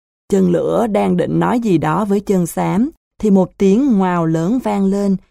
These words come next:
báo hiệu tất cả các mèo hãy yên lặng. Chân lửa không thể kìm được mà thở phào nhẹ nhõm,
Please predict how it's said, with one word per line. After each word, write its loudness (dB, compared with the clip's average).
báo 0
hiệu 0
tất -4
cả -2
các -8
mèo 2
hãy -2
yên 0
lặng. -4
Chân 2
lửa -2
không -2
thể -6
kìm 0
được -2
mà -4
thở -8
phào -6
nhẹ -6
nhõm, -6